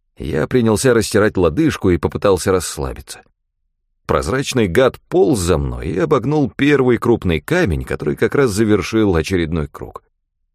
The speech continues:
«Далеко ли я смогу сместиться по теням, пока тварь не настигнет меня?» —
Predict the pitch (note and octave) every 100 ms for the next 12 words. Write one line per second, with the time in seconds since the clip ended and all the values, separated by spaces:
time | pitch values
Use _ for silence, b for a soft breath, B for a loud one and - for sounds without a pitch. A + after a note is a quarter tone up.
0 | _ _ _ _ - E2+ F2 F2 E2 B2
1 | B2 A#2+ G#2 A2 A2+ A2+ A#2+ G#2+ - -
2 | B2 - G#2 G2+ - E2+ C3+ C3+ F2+ G2+
3 | C3 - F2 A#2+ G#2+ G#2 A2+ A#2 - -
4 | F#2 C2+ C2 - D#2+